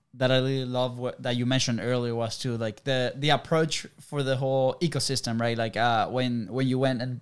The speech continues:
to get this advertising, and, uh, in the last few months, we've been running some tests for some micro content that we produced probably, like, a year or so ago, and it was just sitting on the drives, and we're like, "Hey, let's just, like, put it out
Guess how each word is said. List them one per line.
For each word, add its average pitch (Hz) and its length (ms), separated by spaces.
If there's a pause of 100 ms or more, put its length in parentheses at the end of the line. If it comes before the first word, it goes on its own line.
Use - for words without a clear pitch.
(120)
to - 100
get 120 180
this 117 100
advertising, 113 580
and, 117 160 (540)
uh, 120 300
in 139 80
the 139 80
last 139 260
few 135 120
months, 123 200
we've 123 100
been 123 140
running 123 240
some 117 180
tests 117 320
for 117 260
some 135 180
micro 147 260
content 131 360
that 113 120
we 120 80
produced 139 400
probably, 202 200
like, 170 180
a 117 60
year 120 220
or 131 60
so 135 220
ago, 143 320 (420)
and 139 140
it 143 40
was 135 140
just 123 160
sitting 151 240
on 143 80
the 120 80
drives, 117 520 (280)
and 135 100
we're 147 100
like, 135 120
"Hey, 156 160
let's 147 220
just, 214 160
like, 156 200
put 156 160
it 151 120
out 123 340